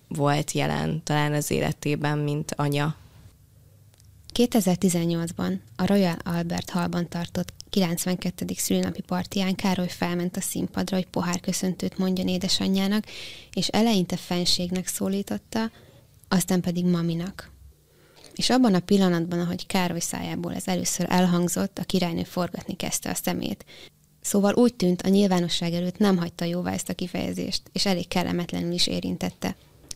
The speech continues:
Speaker 1: Mindez a távolságtartás viszont szerintem az élete utolsó harmadában olyan szempontból nem volt igaz, hogy nagymamaként és dédnagymamaként egyértelműen nagyon élvezte az életet Erzsébet.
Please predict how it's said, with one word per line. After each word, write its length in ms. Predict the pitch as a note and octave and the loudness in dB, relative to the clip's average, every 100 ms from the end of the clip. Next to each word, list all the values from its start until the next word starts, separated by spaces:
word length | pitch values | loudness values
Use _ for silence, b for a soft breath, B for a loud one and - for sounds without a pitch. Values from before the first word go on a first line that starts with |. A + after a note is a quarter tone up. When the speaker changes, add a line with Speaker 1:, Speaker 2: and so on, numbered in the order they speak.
| - | 2
Speaker 1:
Mindez 300 | G#3+ C#4+ E3+ | 6 8 6
a 60 | E3+ | 6
távolságtartás 1200 | - E3+ D#3+ E3 - F3 - F3 F3 F#3 F3+ - | 6 6 8 6 6 4 4 4 4 4 4 4
viszont 320 | - - E3 | 4 4 2
szerintem 340 | E3+ E3 E3 | 2 2 4
az 160 | D#3+ D#3+ | 2 4
élete 400 | G3+ G#3 E3 - | 4 6 6 6
utolsó 500 | E3+ - D#3 D#3 C#3+ | 2 4 4 6 6
harmadában 720 | D#3 D#3 D#3 D#3 D#3 D3+ D#3 - | 6 6 6 6 6 6 6 6
olyan 240 | F#3 D#3 | 6 6
szempontból 640 | C#3+ D3+ D3+ D3+ D#3 D3 | 6 4 4 4 6 6
nem 220 | D3+ D3+ D3+ | 6 6 6
volt 300 | D3 D3 - | 4 4 2
igaz, 460 | D#3+ D3+ E3 E3+ | 4 6 6 4
hogy 340 | - D3+ D#3 - | 4 2 2 -4
nagymamaként 840 | E3+ D3 E3+ F3+ F#3 F#3 G3 F#3 F#3 | 0 4 6 8 8 6 6 4 4
és 180 | D#3 - | 2 4
dédnagymamaként 1080 | D#3+ E3+ E3+ F3+ F3 F3+ - F#3 F#3 F#3+ B B B B B - | 4 6 6 6 6 4 4 6 8 6 B B B B B 6
egyértelműen 1000 | A3+ A#3 D#3 D#3+ - D#3+ D3 D3 D3+ D3+ | 6 8 6 4 2 2 4 6 6 6
nagyon 460 | D#3 D3+ D3 D3 - | 6 6 6 4 4
élvezte 920 | D3+ C#3+ D3 D#3 - - E3+ D#3 F3+ | 4 6 4 2 2 2 4 4 2
az 180 | F3 E3 | 2 4
életet 460 | D#3 D#3 - D#3+ D#3 | 6 4 4 2 4
Erzsébet. 720 | D3+ D3+ E3 E3+ F#3 F#3+ | 4 6 6 6 6 6